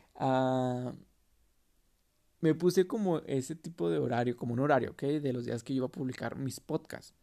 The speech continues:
Entonces, eh, no sé, me empecé a sentir como mal conmigo mismo porque me empecé a sentir obligado. Y, y yo cuando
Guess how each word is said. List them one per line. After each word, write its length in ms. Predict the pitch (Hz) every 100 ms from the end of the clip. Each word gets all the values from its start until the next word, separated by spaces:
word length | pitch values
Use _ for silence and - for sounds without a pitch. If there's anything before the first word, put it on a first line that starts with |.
| _ _ _ _
Entonces, 880 | - 120 120 123 120 135 139 147 - _ _ _ _ _ _ _ _
eh, 440 | - 135 127 123 -
no 120 | 147
sé, 140 | 147 165
me 80 | 135
empecé 240 | 131 131
a 40 |
sentir 320 | 131 156 165 -
como 640 | 185 175 143 127 123 127 _ _
mal 240 | 135 143
conmigo 320 | 165 160 160
mismo 300 | 160 156 151
porque 560 | 156 151 139 127 127 - _ _ _ _
me 140 | - 131
empecé 360 | 123 135 120
a 40 | 131
sentir 280 | 151 165 170
obligado. 600 | 160 131 127 113 107 - _ _ _ _ _
Y, 460 | - 135 127 120 -
y 100 | 131
yo 120 | 127 -
cuando 640 | 160 170 139 123 120 196